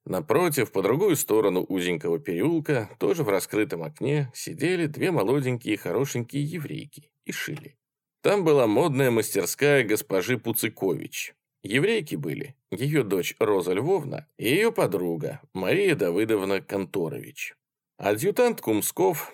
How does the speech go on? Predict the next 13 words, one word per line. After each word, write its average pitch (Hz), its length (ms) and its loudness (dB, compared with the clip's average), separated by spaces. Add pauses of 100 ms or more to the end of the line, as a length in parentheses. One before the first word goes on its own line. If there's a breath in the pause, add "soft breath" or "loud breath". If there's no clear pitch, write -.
подобрал 120 460 2
бумаги 90 460 -2
для 78 160 -10
доклада, 135 720 2
высунулся 95 800 -2
в 85 60 -8
окно 123 520 0 (140)
и 151 160 0
переговаривался 101 960 2
с - 100 -6
еврейками. 101 720 -6 (640)
"Роза 180 360 4
Львовна, 82 560 -2